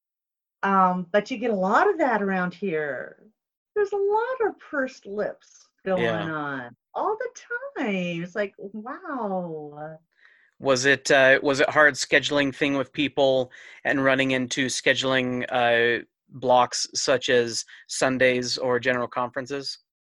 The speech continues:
Speaker 1: Sundays, general conferences, Tuesday nights,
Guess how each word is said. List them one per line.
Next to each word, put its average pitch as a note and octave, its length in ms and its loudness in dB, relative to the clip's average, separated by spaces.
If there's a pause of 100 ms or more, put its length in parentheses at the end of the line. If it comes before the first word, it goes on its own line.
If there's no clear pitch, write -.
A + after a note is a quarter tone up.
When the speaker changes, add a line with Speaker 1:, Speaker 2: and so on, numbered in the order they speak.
(720)
Speaker 1:
Sundays, G#3+ 380 0
general A#3 280 -2
conferences, G#3+ 720 2
Tuesday C4+ 380 0
nights, E3 580 2